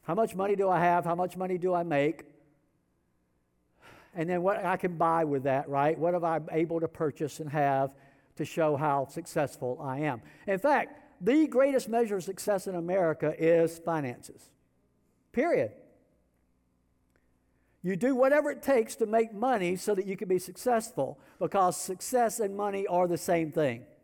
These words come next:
in the American culture. Now, it's not just in America, it's other places too, but especially in America, we've been programmed to think that success is all about being financially successful.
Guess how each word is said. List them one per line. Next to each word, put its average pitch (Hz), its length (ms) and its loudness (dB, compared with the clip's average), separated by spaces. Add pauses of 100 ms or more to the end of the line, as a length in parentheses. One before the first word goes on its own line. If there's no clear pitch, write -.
(1040)
in 160 120 -6
the 151 80 -2
American 135 420 -2
culture. 117 420 -12 (640)
Now, 202 80 -2
it's 185 80 -2
not 269 160 2
just 220 180 -2
in 185 80 -2
America, 147 400 -2
it's 208 160 -6
other 165 140 -2
places 139 360 -6
too, 196 240 -2
but 165 120 -2
especially 226 480 -2
in 185 80 -6
America, 151 500 -2 (400)
we've 170 220 2
been 175 160 2
programmed 185 640 0
to 156 80 -4
think 143 360 -2 (380)
that 185 360 0
success 247 760 0
is 208 220 -2
all 214 260 2
about 170 400 0
being 175 280 0
financially 165 840 0
successful. - 800 -6